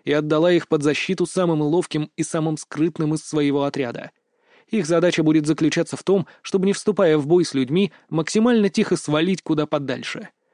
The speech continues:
Зачем и почему, мне и так понятно. Как только люди смогут победить её армию и убить саму Клэр,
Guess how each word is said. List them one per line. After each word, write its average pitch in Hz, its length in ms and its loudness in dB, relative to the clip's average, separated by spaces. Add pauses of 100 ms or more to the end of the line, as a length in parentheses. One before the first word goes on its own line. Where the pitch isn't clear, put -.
(240)
Зачем 214 420 0
и 185 40 4
почему, 190 340 2
мне 170 220 4
и 170 40 2
так 247 200 0
понятно. 127 460 -6 (500)
Как - 160 -4
только 269 240 4
люди 208 240 4
смогут 208 320 2
победить 175 420 0
её 139 220 0
армию 147 400 0
и - 160 -2
убить 147 260 0
саму 143 320 -4
Клэр, 180 340 0